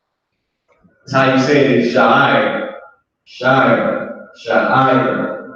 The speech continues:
No, Sha'ir with a, with a rock. Sh-, yeah, right, like Shire.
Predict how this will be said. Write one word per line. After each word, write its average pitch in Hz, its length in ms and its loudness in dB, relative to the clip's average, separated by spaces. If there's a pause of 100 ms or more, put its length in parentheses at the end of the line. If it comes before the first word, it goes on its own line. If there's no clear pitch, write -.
(160)
No, - 440 0
Sha'ir - 800 0
with 107 100 2
a, 104 380 2
with 113 140 4
a 113 100 2
rock. - 500 0 (1120)
Sh-, - 180 -20 (280)
yeah, 127 220 2
right, - 500 2
like 117 120 0
Shire. - 760 0